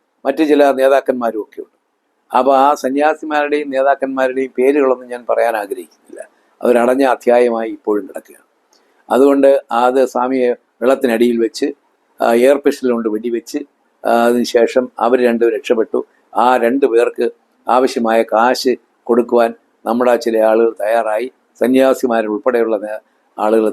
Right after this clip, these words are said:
തയ്യാറായി, ആ, നേതാക്കന്മാരും അതിനകത്തുണ്ട്. അവർക്ക് ആ കാശ്, ആ, അവർ രണ്ടുപേരെ ഏർപ്പാട് ചെയ്ത് കൊടുത്തത് ജയിലിൽ കിടന്ന ഒരു, ഒരു ഡി വൈ എസ് പി ആയിരുന്നു. ആ, ആ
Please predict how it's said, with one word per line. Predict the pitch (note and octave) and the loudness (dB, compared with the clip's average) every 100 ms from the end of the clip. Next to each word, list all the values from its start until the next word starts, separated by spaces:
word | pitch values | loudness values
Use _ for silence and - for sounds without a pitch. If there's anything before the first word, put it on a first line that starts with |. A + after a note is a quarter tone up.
| G#2+ | 0
തയ്യാറായി, | A2 A2+ G#2+ A#2 - _ _ _ - | 2 2 0 -2 -6 _ _ _ -4
ആ, | A2 A2 | 0 0
നേതാക്കന്മാരും | A2+ A#2+ B2+ A#2+ A#2 A#2 A2 | 2 2 2 -2 -2 0 -2
അതിനകത്തുണ്ട്. | G#2+ G#2 - G2 A#2 - - | -6 -12 -14 -8 -8 -8 -6
അവർക്ക് | G#2+ A2+ G#2+ G#2+ G2+ _ _ - | -4 -2 -4 -8 -10 _ _ -4
ആ | A#2 A2+ | -2 0
കാശ്, | A#2 B2 - C3+ C3+ B2 | 0 0 2 0 0 2
ആ, | A#2+ A2+ G#2 G#2 | 2 2 0 -2
അവർ | C3+ C#3+ | 0 0
രണ്ടുപേരെ | C#3 C#3 C3 B2+ | 2 2 4 2
ഏർപ്പാട് | C#3+ E3 D#3+ | 2 0 0
ചെയ്ത് | C#3+ C3+ | 0 -2
കൊടുത്തത് | B2+ C#3 C#3 E3 _ _ _ _ - | -2 2 2 2 _ _ _ _ 0
ജയിലിൽ | C#3 F3+ G3 F#3+ | 4 6 4 2
കിടന്ന | D3 D3 D3+ - | 0 0 -2 -2
ഒരു, | C3+ C#3+ B2+ B2 | 0 0 -2 -2
ഒരു | B2+ C3 A#2+ | -2 -2 -4
ഡി | B2+ C#3+ | 0 2
വൈ | C#3 | 2
എസ് | - | 0
പി | A2 E2+ | -4 -4
ആയിരുന്നു. | D#2+ - _ _ _ _ _ _ - | -6 -10 _ _ _ _ _ _ -2
ആ, | B2 C#3 | 2 2
ആ | C#3 | 2